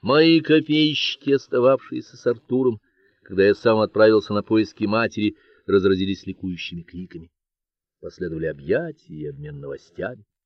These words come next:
Я поведал, что случилось в доме Эрмита, назвал имена погибших, заверил своих товарищей, что их жены и дети живы, потом повернулся к Артуру.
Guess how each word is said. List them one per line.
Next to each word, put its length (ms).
Я 160
поведал, 520
что 240
случилось 580
в 40
доме 260
Эрмита, 500
назвал 460
имена 180
погибших, 760
заверил 420
своих 340
товарищей, 480
что 160
их 140
жены 540
и 40
дети 400
живы, 560
потом 300
повернулся 540
к 60
Артуру. 400